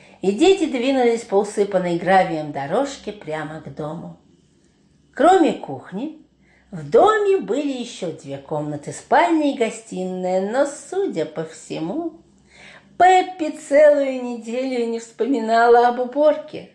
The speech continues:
Томми и Аника с опаской огляделись вокруг, не сидит ли в каком-нибудь углу негритянский король, ведь они ни разу в жизни не видели негритянского короля.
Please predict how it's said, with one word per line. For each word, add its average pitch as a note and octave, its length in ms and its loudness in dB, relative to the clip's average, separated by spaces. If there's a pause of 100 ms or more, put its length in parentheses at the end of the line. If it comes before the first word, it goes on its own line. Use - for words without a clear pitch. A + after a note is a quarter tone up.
(840)
Томми D4 420 6
и C#4 60 8
Аника D4 420 4
с - 80 -8
опаской B3 600 2
огляделись F3 680 -6
вокруг, B3 420 -4 (300)
не D3+ 80 -16
сидит F3 380 -10
ли D#3+ 80 -4
в - 80 -16
каком-нибудь D#3 640 -8
углу E3 280 -4
негритянский E3 840 -4
король, F#3+ 400 0 (380)
ведь G#3+ 160 -2
они B3 240 4
ни A#3 120 4
разу A#3+ 280 4
в A#3 80 -8
жизни G#3 300 -6
не E3 200 -4
видели G#3 360 -6
негритянского C4+ 840 -2
короля. F#3+ 520 2